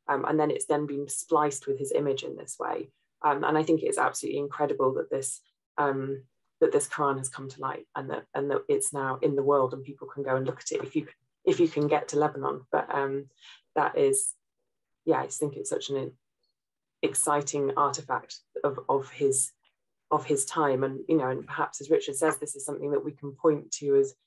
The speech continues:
as part of this much bigger story, um, um, an untold, relatively untold story of the kind of intellectual resistance of,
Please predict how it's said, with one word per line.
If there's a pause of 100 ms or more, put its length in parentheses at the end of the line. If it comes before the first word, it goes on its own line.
(200)
as
part
of
this
much
bigger
story, (160)
um, (520)
um, (300)
an
untold, (600)
relatively
untold
story (360)
of
the
kind
of (280)
intellectual
resistance
of,